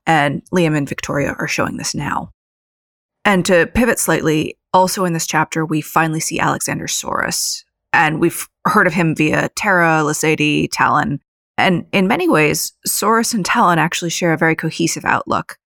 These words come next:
And in many ways, they do not,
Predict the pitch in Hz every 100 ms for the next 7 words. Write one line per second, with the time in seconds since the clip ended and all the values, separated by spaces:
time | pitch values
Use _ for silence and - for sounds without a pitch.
0 | _ _ _ - 156 143 147 - - -
1 | - 160 143 147 - - - - 90 -
2 | 139 196 330 165 156